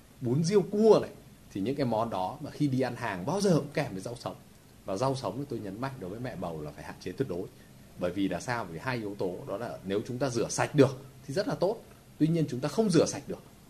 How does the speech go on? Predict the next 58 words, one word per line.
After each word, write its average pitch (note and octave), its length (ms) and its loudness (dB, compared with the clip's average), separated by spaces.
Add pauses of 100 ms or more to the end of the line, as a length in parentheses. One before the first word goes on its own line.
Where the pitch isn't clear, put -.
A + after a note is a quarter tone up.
(200)
thì G2+ 80 -8
nó F#2+ 120 -4
có G2 140 -2
hai C#3+ 180 -2
yếu G2+ 180 -2
tố. G2+ 120 -2
Một C#3+ 240 6
là - 100 -6
các B2+ 200 -8
loại C3+ 260 -8
gì? D3 120 -10 (400)
Thuốc F3 160 0
sâu E3 300 6 (120)
chưa B2+ 160 4
hết. D#3+ 180 2 (600)
Thứ A#2+ 100 0
hai F3 360 2 (100)
đó G#2 100 -6
là C3+ 160 -4
các D#3 120 -4
loại D3+ 140 -6
vi C#3+ 140 4
khuẩn D3+ 240 4 (340)
có G#2 100 -8
thể A2 120 -2
gây B2 160 2
tiêu F#3 280 6
chảy E2+ 240 -2
ở D2+ 60 -8
mẹ D#2+ 160 -6
bầu. D#2+ 140 -8 (580)
Yếu G#2 160 2
tố A2 180 0
thứ B2 120 0
ba D#3+ 320 2
cực F#3+ 180 10
kỳ D#3 120 8
nguy C#3 180 8
hiểm A2+ 220 -2
đối E2+ 100 -4
với A2+ 140 -8
mẹ G2 60 -10
bầu, F2 160 -4 (420)
đó G2 100 -2
là C3 120 -2
trong D#3+ 260 0
các F#3 120 0
loại F3 200 -2
thực - 140 -4
phẩm F#2 200 -4
chưa G3 160 12
nấu C#3 220 8
chín C#3 180 6 (480)
có A#2+ 80 -4
một D3 220 -4
con B2+ 300 -2
vi C#3 160 4
khuẩn A#2 220 0